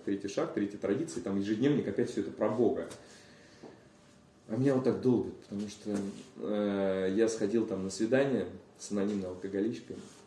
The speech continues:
Э, предшествовал этому, да, вот тоже такая ситуация. Её там когда-то увел на группу. Красивая молодая девушка. Э, естественно, я боялся там подойти, там сказать, что, "Слушай, вот ты мне понравилась", там, да, как-то.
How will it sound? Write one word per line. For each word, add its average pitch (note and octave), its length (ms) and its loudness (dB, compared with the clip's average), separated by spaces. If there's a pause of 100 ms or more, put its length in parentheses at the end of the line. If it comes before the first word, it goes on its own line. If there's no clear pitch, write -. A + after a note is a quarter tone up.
(320)
Э, G1+ 880 -10 (560)
предшествовал G#2+ 720 4
этому, G#2 340 8
да, A2+ 200 6
вот G2+ 180 4
тоже F#2+ 400 2
такая G2+ 240 2
ситуация. C#3 580 2 (340)
Её B2 160 8
там A#2+ 160 6
когда-то A#2+ 340 4
увел A#2 200 8
на A2 120 4
группу. F#2+ 480 -2
Красивая C3 440 6
молодая A2 460 4
девушка. G2 580 2 (520)
Э, E2+ 420 -4
естественно, - 360 -4
я F#2 60 0
боялся A2 380 6
там - 120 -8
подойти, A#2+ 640 -2
там E2+ 180 -6
сказать, F2 320 -6
что, E2 220 -8
"Слушай, E2 320 -10
вот E2+ 140 -8
ты E2 60 -10
мне F2 120 -8
понравилась", A2 640 0
там, E2+ 160 -10
да, F#2 120 -4
как-то. - 360 -10